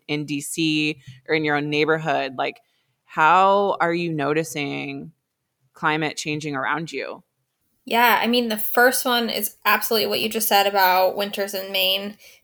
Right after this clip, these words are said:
Speaker 2: Not only the snow, but, and, and we're so lucky in Maine that we're not relying on the snowpack for our water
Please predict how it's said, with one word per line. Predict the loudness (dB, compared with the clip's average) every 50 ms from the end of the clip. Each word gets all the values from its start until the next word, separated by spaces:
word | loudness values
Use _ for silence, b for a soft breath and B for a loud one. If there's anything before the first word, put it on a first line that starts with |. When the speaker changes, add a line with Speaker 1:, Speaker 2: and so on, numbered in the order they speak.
| _ -2
Speaker 2:
Not | 2 2 4 4 4 2 2
only | 0 0 0 0 0 0 -2 -2
the | -2 -4
snow, | -2 -2 0 0 2 2 2 2 0 0 -2 -2 2
but, | 4 6 6 6 4 2 -2 -6 _ -6
and, | -6 -6 -4 -2 -2
and | 0 0
we're | 0 0 0
so | 2 4 4 6
lucky | 6 4 4 2 2 0 -2
in | 0 0
Maine | 0 -2 -2 -2
that | -4 -4 -4
we're | -4 -2
not | -2 -2 -2 0
relying | 0 0 0 0 0 0 0
on | -2 -4
the | -4
snowpack | -6 -4 -2 -2 -2 0 0 -2 -2 -2 -4
for | -4 -2 -2
our | 0 2 2 2 0 0 0
water | 0 0 2 2 0 0 -2